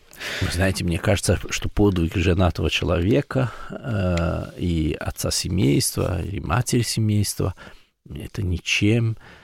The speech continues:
не менее, эм, возвышенно, чем монашеский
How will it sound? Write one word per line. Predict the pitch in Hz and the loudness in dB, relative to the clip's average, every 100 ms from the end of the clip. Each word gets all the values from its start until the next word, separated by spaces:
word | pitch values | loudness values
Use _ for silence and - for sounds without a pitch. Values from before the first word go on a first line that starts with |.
| - _ - | -20 _ -4
не | 98 95 90 82 - - _ | 0 4 4 4 0 -8 _
менее, | 107 98 98 101 98 87 82 80 - - - - _ - | 0 4 6 6 4 4 4 2 -2 -16 -20 -20 _ -10
эм, | - 90 87 80 82 80 - - - - - - - | -4 -2 -2 -2 -4 -6 -6 -8 -8 -8 -8 -8 -6
возвышенно, | 98 107 87 104 107 98 90 | 0 0 4 4 6 4 2
чем | - 92 87 | 2 0 2
монашеский | 82 85 - - 98 | 2 0 -2 -6 -10